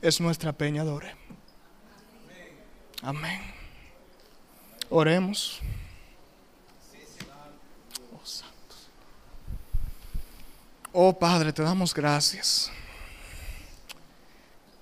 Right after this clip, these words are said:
Gracias por tu palabra expuesta en esta mañana, Señor.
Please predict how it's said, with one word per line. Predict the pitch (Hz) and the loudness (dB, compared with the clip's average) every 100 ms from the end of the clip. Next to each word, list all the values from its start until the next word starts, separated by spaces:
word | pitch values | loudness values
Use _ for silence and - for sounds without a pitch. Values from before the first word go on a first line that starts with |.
| - - | -20 -4
Gracias | 151 165 165 147 | 0 2 2 2
por | 160 | 2
tu | 151 | 2
palabra | 143 147 160 160 | 2 2 4 4
expuesta | 143 - 165 170 - | 0 2 4 4 4
en | 156 | 0
esta | 147 - | 0 0
mañana, | 156 151 147 147 139 | 0 2 2 2 2
Señor. | 139 143 151 147 | 0 0 -2 -4